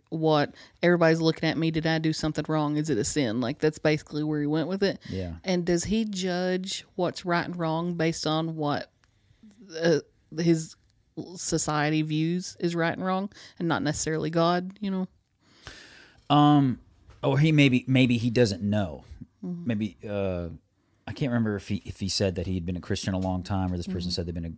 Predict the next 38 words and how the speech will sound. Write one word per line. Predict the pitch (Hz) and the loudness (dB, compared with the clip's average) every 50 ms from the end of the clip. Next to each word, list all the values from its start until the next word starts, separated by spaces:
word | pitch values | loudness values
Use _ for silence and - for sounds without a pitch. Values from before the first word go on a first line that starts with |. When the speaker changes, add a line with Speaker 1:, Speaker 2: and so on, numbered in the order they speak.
| - | -12
Speaker 2:
you | 87 87 82 | -10 -10 -10
know, | 76 85 | -8 -8
a | 92 | -8
Christian | - - 98 - 98 98 | -6 -6 -6 -4 -4 -4
a | |
long | 92 90 87 87 | -4 -4 -4 -6
time | 85 - 90 85 85 82 | -6 -6 -6 -6 -6 -6
or | |
whatever. | 80 80 78 85 80 73 78 - - - - - - - | -6 -6 -6 -6 -8 -8 -12 -16 -20 -20 -20 -16 -8 -4
Maybe | 120 117 113 117 | -2 -2 0 0
he's | 113 107 101 - | 0 0 0 -2
confused. | - 104 - 131 156 135 95 82 - - - - - | -2 -2 -2 0 2 2 2 0 -4 -10 -12 -10 -8
He's | 110 98 - | -8 -6 -4
like, | 104 98 92 | -2 -2 -2
Speaker 1:
Yeah. | 160 165 - _ _ _ _ _ _ | -2 -4 -6 _ _ _ _ _ _
Speaker 2:
"Is | - 147 143 - | 2 4 4 4
it | 156 123 | 2 2
genuinely | - - 139 135 151 160 170 160 147 127 | 2 2 4 4 6 6 6 6 6 6
bad | 98 107 117 127 135 147 143 | 6 4 4 4 2 0 0
for | - 151 | -2 -2
Christians | - 147 139 127 - 156 147 120 | 0 0 0 0 0 0 0 0
to | 113 | 0
get | 127 147 | 0 -2
a | 131 | 0
tattoo? | 147 135 - 151 160 147 | -2 -2 -2 0 0 2
I | - - 151 | 4 4 4
didn't | 147 131 120 110 104 | 4 2 0 -2 -2
know." | 110 120 151 170 120 87 80 - | 0 0 2 0 0 -2 -4 -2
You | 101 107 110 | 2 4 4
know | 107 | 4
what | 98 95 | 4 4
I | 92 | 2
Speaker 1:
Yeah. | 90 90 | 2 0
Speaker 2:
mean? | 92 95 98 110 110 | 0 -2 0 0 0
Like, | 101 90 87 - _ - | 0 -2 -4 -6 _ -6
that | - 104 110 - | -6 -6 -4 -2
could | - 143 | -2 0
be | 127 127 117 104 90 | 2 2 2 0 -2